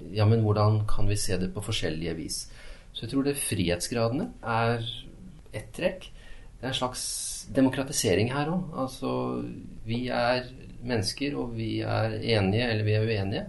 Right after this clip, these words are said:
så vi, vi blir mer sidestilte. Hvis det er en utfordring, så er det kanskje utfordringen i å forstå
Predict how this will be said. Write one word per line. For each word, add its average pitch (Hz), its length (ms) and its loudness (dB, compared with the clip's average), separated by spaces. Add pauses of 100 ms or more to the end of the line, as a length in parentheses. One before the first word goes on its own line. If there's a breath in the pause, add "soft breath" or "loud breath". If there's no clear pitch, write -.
så 123 360 -4 (440 soft breath)
vi, 117 280 -2
vi 110 360 -2 (120)
blir 110 220 0
mer 107 120 4
sidestilte. 104 720 -2 (220)
Hvis 101 120 -6
det 123 100 4
er 127 40 6
en 104 400 2
utfordring, 160 800 0 (100)
så 185 140 2
er 160 80 6
det 156 80 2
kanskje 143 300 0
utfordringen 110 880 2
i 110 100 0
å 104 40 -6
forstå - 540 -2